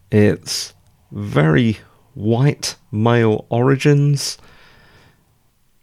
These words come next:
without losing any of the comedy. The cast is charming. There are strong echoes, of course, of Doctor Who, <laughs> although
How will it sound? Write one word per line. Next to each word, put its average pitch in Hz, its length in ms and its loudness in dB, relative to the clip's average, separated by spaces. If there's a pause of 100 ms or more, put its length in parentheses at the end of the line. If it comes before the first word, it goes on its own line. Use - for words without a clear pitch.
without 151 400 2
losing 127 580 4
any 117 400 2
of 107 300 0
the 104 80 -2
comedy. 95 640 -4 (1800)
The 117 100 -6
cast 123 680 -2 (120)
is 104 520 2
charming. 170 920 2 (1000)
There 117 280 2
are 113 280 2
strong 107 500 0
echoes, 104 840 -2
of 101 200 -8
course, 104 560 -2
of 101 260 -4
Doctor 110 360 2
Who, 165 280 4 (360)
<laughs> - 340 -18
although 110 360 2